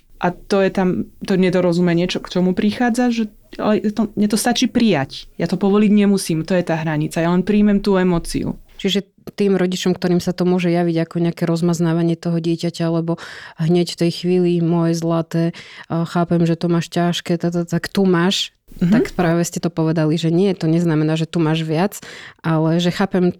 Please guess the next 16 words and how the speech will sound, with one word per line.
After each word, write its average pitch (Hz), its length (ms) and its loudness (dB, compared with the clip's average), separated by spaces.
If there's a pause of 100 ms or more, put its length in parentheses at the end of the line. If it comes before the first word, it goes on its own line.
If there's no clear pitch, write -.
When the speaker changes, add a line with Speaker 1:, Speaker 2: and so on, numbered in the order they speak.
(180)
Speaker 2:
som 196 220 0
v - 40 -6
tej 180 140 -2
chvíli 180 220 -2
teraz 220 260 -2
s - 80 -8
tebou, 220 300 2
v - 340 -18
tomto 180 300 2
hneve 214 500 2
alebo 165 240 0
nepochopení, 196 720 -2
ale 170 160 2
platí 185 320 -2
to, 180 140 -4
čo, - 160 -8